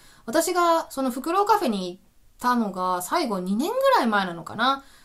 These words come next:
それ以来もう鳥とめっきり直に触れ合ってないので、ほんと久々に行きたくなりましたね。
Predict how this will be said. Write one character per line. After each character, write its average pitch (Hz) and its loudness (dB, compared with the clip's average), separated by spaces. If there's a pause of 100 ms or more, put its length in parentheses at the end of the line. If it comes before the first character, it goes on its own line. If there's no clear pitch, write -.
そ 262 0
れ 349 2
以 403 0
来 277 4
も 240 2
う 214 -6
鳥 226 -4
と 302 0
め 254 -2
っ - -14
き 302 -4
り 202 -2 (100)
直 285 0
に 214 2
触 208 -4
れ 220 0
合 269 2
っ 277 -12
て 196 -8
な 208 -2
い 208 -4
の 180 -8
で、 180 -4
ほ 208 -10
ん - -10
と 202 -8
久 220 -2
々 226 -4
に 220 -4
行 208 -10
き - -16
た 220 -2
く 226 -6
な 220 0
り 226 0
ま 233 0
し 233 -8
た 175 -12
ね。 190 -8